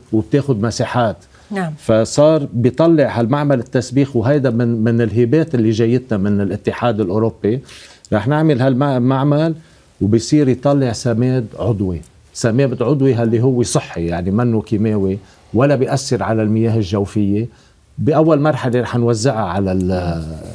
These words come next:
Speaker 1: على المزارعين.
Speaker 2: هي
Speaker 1: هيدا
Speaker 2: هيدي
Speaker 1: ب-
Speaker 2: من برامجكم ال-، البارزة يلي
Speaker 1: نعم.
Speaker 2: بتحتاجها زحلة.
Speaker 1: وهيدي
Speaker 2: ولكن
Speaker 1: نحن وصلنا لها، يعني هلا
Speaker 2: مم.
Speaker 1: رح ننفذها. ماشي،
Speaker 2: مم.
Speaker 1: التنفيذ تبعها ماشي.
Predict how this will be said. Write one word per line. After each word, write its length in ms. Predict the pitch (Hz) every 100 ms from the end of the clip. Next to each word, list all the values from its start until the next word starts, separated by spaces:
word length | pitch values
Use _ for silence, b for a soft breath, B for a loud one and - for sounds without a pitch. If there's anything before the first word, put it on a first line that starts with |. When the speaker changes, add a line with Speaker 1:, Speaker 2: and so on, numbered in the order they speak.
| - -
Speaker 1:
على 240 | 67 110 110
المزارعين. 680 | 107 110 101 92 82 80 139 - _ -
Speaker 2:
هي 80 | 214
Speaker 1:
هيدا 160 | 220
Speaker 2:
هيدي 220 | 269 233 240
Speaker 1:
ب- 40 |
Speaker 2:
من 180 | 226 208
برامجكم 680 | 208 226 233 - - 214
ال-، 480 | 220 214 - 180 -
البارزة 680 | 185 175 170 214 208 180 180
يلي 360 | 185 233 170
Speaker 1:
نعم. 140 | 131 110
Speaker 2:
بتحتاجها 540 | 78 - - 196 165
زحلة. 360 | 147 147 139 110
Speaker 1:
وهيدي 200 | 147 -
Speaker 2:
ولكن 160 | 160
Speaker 1:
نحن 240 | 151 165 160
وصلنا 380 | 151 160 151 143
لها، 220 | 107 90
يعني 300 | 90 85 92
هلا 280 | 113 120 110
Speaker 2:
مم. 60 |
Speaker 1:
رح 140 | 113 117
ننفذها. 520 | 117 - 127 87 73 -
ماشي، 320 | 127 190 151
Speaker 2:
مم. 60 | 90
Speaker 1:
التنفيذ 440 | 110 95 120 -
تبعها 380 | 107 101 117 123
ماشي. 340 | 101 85 -